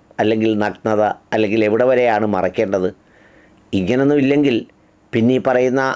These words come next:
അമല പോൾ ഇങ്ങനെയെങ്കിലും ഇട്ടത് നന്നായില്ലേ? ഓസ്ട്രേലിയയിലേക്കും കാനഡയിലേക്കും ഒക്കെ ചെന്നാൽ ഈ പറയുന്ന വിശ്വാസങ്ങളുടെ വലിയ ഈറ്റില്ലമെന്ന് പരിഗണിക്കപ്പെടുന്നവരെക്കാൾ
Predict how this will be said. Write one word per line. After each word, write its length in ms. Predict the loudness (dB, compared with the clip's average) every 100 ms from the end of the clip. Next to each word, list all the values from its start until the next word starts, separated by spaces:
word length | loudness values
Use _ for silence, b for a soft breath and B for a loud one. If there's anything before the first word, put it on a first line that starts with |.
| -6
അമല 260 | -4 0 0 0
പോൾ 260 | 0 -2 -2 -8 -6
ഇങ്ങനെയെങ്കിലും 680 | -2 0 0 0 2 2 0
ഇട്ടത് 280 | 0 0 0 -2 -4
നന്നായില്ലേ? 540 | -2 -2 0 -2 -4 -6 -14 b b b b -4
ഓസ്ട്രേലിയയിലേക്കും 920 | -2 0 0 0 2 2 0 0 -4 -4 -12 -4
കാനഡയിലേക്കും 800 | -2 0 0 0 2 0 0 -4 -4 -4
ഒക്കെ 220 | -4 -2
ചെന്നാൽ 400 | -2 -2 0 -2 -6 b b b b b _
ഈ 140 | 0 0 0 0
പറയുന്ന 380 | 0 2 2 0
വിശ്വാസങ്ങളുടെ 840 | 0 0 0 0 0 0 0 2 0 -4 _ -2
വലിയ 240 | 0 2 2 0
ഈറ്റില്ലമെന്ന് 560 | 0 0 0 2 0 0
പരിഗണിക്കപ്പെടുന്നവരെക്കാൾ 1200 | 0 2 0 -2 -2 -2 0 2 0 0 0